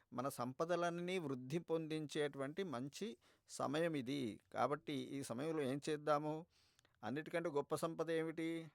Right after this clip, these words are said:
అంటే భగవంతుణ్ణి పొందడము. జీవుడికి గొప్ప సంపద అదే. అలా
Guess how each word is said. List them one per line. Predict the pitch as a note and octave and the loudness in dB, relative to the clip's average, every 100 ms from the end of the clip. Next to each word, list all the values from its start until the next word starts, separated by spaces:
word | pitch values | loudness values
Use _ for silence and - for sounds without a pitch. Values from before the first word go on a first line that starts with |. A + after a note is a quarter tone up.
| - | -6
అంటే | D3 | -4
భగవంతుణ్ణి | F#3 B2+ C#3+ D#3+ C#3+ D3+ | 0 2 4 2 0 -2
పొందడము. | - C3+ B2 A2 A#2 C3 B2 G#2+ | -2 2 4 2 2 0 0 -4
జీవుడికి | A#2+ C3 D3 C3 - D3+ | -4 0 0 -2 -4 -4
గొప్ప | D3 A#2+ C#3 | -2 -2 -2
సంపద | B2+ A#2+ C#3 | -4 -4 -2
అదే. | C#3+ G#2 B2 - _ _ _ _ _ _ _ _ _ _ _ _ - | 0 2 0 -2 _ _ _ _ _ _ _ _ _ _ _ _ 0
అలా | C#3+ C3 A#2 | 4 4 2